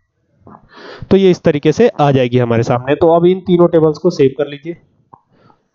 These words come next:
यहां पर भी कुछ रिकॉर्ड्स एंटर कर लेते हैं हम। जैसे ये invoice number है, तो invoice number में मैं लिखता हूं ए वन डबल ज़ीरो वन, ये लिख दिया हमने।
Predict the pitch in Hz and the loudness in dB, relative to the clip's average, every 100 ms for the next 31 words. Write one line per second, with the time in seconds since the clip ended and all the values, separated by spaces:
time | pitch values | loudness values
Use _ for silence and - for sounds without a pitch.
0 | - - _ _ _ _ _ _ _ _ | -12 -12 _ _ _ _ _ _ _ _
1 | _ _ _ _ _ _ _ _ _ _ | _ _ _ _ _ _ _ _ _ _
2 | _ _ _ _ _ _ - - - - | _ _ _ _ _ _ -16 -16 -16 -12
3 | - - 101 - _ - 175 190 214 233 | -10 -6 -8 -8 _ -2 2 2 2 2
4 | 233 240 226 202 180 196 190 - 175 175 | 2 0 -2 -2 -2 0 -2 0 0 0
5 | 180 180 170 170 160 147 139 185 156 156 | 0 0 0 -2 -2 -4 -6 -6 -4 0
6 | 196 196 190 175 170 175 170 170 185 151 | 0 2 2 2 0 0 -4 -4 -4 -4
7 | 165 220 _ _ _ _ 175 175 170 170 | -8 -10 _ _ _ _ -4 0 2 0
8 | 165 170 170 190 185 180 160 160 180 185 | -2 -4 -4 -2 -2 -2 -2 -4 -2 -2
9 | - _ 160 160 160 185 _ _ _ 143 | -2 _ -2 0 -2 -6 _ _ _ -4
10 | 165 160 165 151 139 151 160 151 156 - | -2 -2 -4 -6 -2 0 0 2 0 0
11 | - - 131 120 101 _ _ _ _ _ | -2 -8 -6 -6 -10 _ _ _ _ _
12 | - 170 185 175 185 180 165 175 | -6 -4 -4 -6 -4 -2 0 -2